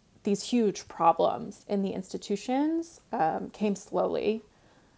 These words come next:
and painfully through personal experience. Um, you know, a few years of really being so energized and so excited to be in graduate school at N Y U and,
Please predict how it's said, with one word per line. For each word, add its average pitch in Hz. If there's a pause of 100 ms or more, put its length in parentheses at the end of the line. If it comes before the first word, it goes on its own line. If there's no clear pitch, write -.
(360)
and 185
painfully 185
through 180
personal 180
experience. 175 (120)
Um, 190 (560)
you 202
know, 175
a 185
few 208
years 185
of 185
really 175
being 170
so 160
energized 165
and 175
so 156
excited - (400)
to 196
be 165
in 151
graduate 170
school 180
at 180
N 175
Y 175
U 175
and, 175